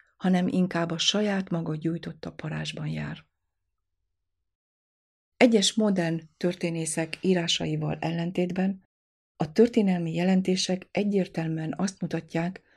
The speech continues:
hogy Krisztus természete része volt Jones és Wagoner ezernyolcszáznyolcvannyolcas üzenetének. Ez a téma szerves részét képezte a hitáltali megigazulás tanának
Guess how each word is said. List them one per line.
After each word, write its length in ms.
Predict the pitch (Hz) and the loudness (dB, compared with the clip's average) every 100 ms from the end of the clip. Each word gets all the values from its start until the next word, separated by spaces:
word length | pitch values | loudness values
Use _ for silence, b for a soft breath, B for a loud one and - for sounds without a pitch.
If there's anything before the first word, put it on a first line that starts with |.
| b b b | b b b
hogy 240 | b 165 - | b -4 -2
Krisztus 440 | 208 226 - 208 | -2 0 -2 -4
természete 840 | - 175 180 175 175 175 170 - _ _ | -2 -2 -2 -2 -4 -4 -4 -6 _ _
része 400 | 202 220 - 160 | 4 4 4 -4
volt 380 | 165 165 - - - | -4 -6 -10 -16 -4
Jones 400 | 156 175 190 196 | 0 2 0 -2
és 260 | - 180 - | -2 -2 -2
Wagoner 520 | 202 180 165 170 185 B B B | -2 -2 -2 -4 -6 B B B
ezernyolcszáznyolcvannyolcas 1700 | 202 208 185 170 165 165 170 170 170 170 - 156 160 185 185 190 - | 2 4 2 0 -4 -6 -6 -4 -4 -6 -6 -6 -4 -6 -6 -6 -4
üzenetének. 840 | 170 156 156 151 156 151 151 - _ _ _ _ _ _ _ _ _ _ _ _ | -6 -4 -6 -6 -4 -4 -4 -8 _ _ _ _ _ _ _ _ _ _ _ _
Ez 200 | 180 208 | 0 2
a 120 | 196 | 2
téma 300 | 196 180 170 | 0 0 0
szerves 500 | - 208 208 196 190 | -4 -2 -2 -2 -2
részét 380 | 175 175 175 175 | -4 -4 -6 -6
képezte 500 | 165 180 160 - 160 | -6 -4 -6 -6 -6
a 40 | |
hitáltali 680 | 160 151 190 175 160 170 160 | -6 -6 -4 -4 -4 -4 -2
megigazulás 800 | 160 170 170 165 151 156 156 156 | -2 -4 -6 -6 -6 -4 -2 -2
tanának 600 | 165 165 170 180 190 - | -4 -4 -2 -2 -2 -6